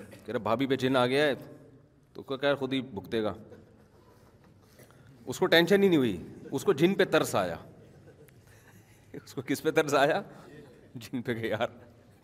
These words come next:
غلط جگہ آ گیا جن۔ وہ ایک آدمی سے کسی نے پوچھا نا،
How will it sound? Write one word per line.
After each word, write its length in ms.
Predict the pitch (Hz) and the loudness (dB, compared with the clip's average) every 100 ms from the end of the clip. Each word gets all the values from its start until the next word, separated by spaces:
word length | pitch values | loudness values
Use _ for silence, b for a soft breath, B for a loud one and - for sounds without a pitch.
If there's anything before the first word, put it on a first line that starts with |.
| 107 | -2
غلط 240 | 147 170 | 2 2
جگہ 200 | 139 123 | 2 0
آ 120 | 117 | 0
گیا 220 | 113 107 90 | -2 -8 -12
جن۔ 320 | - - - - - - - - - - - - B B 160 B B _ _ _ _ _ _ _ _ _ b b b b - | -16 -18 -20 -20 -20 -20 -20 -20 -20 -20 -20 -20 B B -20 B B _ _ _ _ _ _ _ _ _ b b b b -6
وہ 80 | - | 0
ایک 120 | 113 | 2
آدمی 300 | 113 120 135 | 4 2 0
سے 80 | 131 | -2
کسی 200 | 127 131 | -2 -2
نے 100 | 127 | -4
پوچھا 300 | 113 110 160 | -2 0 2
نا، 180 | 156 | 2